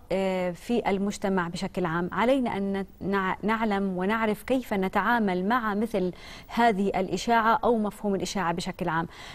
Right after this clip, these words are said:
على كل حال، ضيفنا الكريم عنده تفاصيل أكثر في موضوع سيكولوجية ال-، الإشاعة من منطلق أنها تعمل ضمن مفاهيم علم النفس. فضيفي الكريم بدي أعرفكم عليه وأرحب فيه الدكتور عاطف الشواشرة،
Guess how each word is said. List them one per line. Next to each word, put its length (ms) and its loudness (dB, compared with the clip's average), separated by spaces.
على 100 2
كل 140 2
حال، 240 2
ضيفنا 260 0
الكريم 420 -2
عنده 240 -2
تفاصيل 480 -2
أكثر 340 -2
في 120 -4
موضوع 580 2
سيكولوجية 760 2
ال-، 520 2
الإشاعة 640 0
من 180 4
منطلق 560 0
أنها 400 4
تعمل 800 0
ضمن 400 4
مفاهيم 640 2
علم 260 2
النفس. 420 -2
فضيفي 460 2
الكريم 300 0
بدي 100 2
أعرفكم 460 0
عليه 340 2
وأرحب 380 0
فيه 360 2
الدكتور 360 0
عاطف 480 0
الشواشرة، 760 0